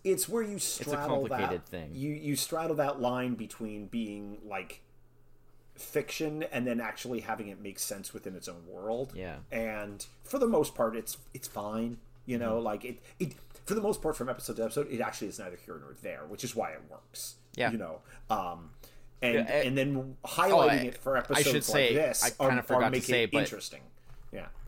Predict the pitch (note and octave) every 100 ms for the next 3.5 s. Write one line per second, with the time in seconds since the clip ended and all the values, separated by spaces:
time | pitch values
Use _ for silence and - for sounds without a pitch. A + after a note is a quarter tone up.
0 | - - B2+ F2+ A2+ A2+ - A#2+ A#2 G#2+
1 | A#2 G#2+ G2 - A2 G2+ - F#2+ G2+ F#2
2 | F2+ F2 F2 G2 G2+ G#2+ A#2 G#2+ G#2 G2+
3 | A2 G2 F#2 G2